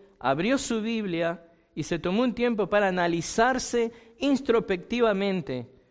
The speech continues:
de cómo era su relación con Dios. Y como producto de ese análisis, Edward entendió que la religión verdadera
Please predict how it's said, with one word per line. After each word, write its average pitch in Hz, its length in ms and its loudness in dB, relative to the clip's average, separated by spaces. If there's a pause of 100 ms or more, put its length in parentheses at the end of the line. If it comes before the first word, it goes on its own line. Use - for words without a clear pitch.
(240)
de 160 360 -4
cómo 240 540 4
era 202 400 0
su - 380 -4
relación 175 720 -4 (240)
con 147 220 -4
Dios. 208 420 -4 (1600)
Y 165 120 -2
como 202 300 2
producto 233 500 2
de 226 100 6
ese 214 200 0
análisis, 185 880 0 (480)
Edward 233 480 4
entendió 202 920 2 (340)
que 185 160 2
la 175 160 6
religión 226 920 2
verdadera 175 840 2